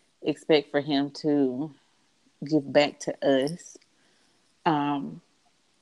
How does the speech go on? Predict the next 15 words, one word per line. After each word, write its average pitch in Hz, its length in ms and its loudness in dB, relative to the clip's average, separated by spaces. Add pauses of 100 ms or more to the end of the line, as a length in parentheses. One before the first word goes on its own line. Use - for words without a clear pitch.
(340)
and 190 220 8
I 214 140 4
think 262 300 4
we 262 160 4
expect 202 480 -4
it 175 180 0
back 175 240 0 (140)
in 165 280 -6
a 160 160 -4
way 151 680 -2
that 123 360 -6
we 156 160 0
want 131 260 0
it - 100 -8
back. 58 320 -2